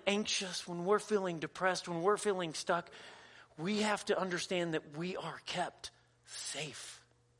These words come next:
There in that, in Jude, that first scripture that I read, says, says, "I am writing to all you that have been called of God by the Father,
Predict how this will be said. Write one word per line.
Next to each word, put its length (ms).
There 200
in 100
that, 240
in 160
Jude, 400
that 160
first 200
scripture 320
that 120
I 60
read, 360
says, 480
says, 260
"I 200
am 200
writing 460
to 100
all 340
you 220
that 140
have 140
been 180
called 500
of 160
God 340
by 160
the 120
Father, 460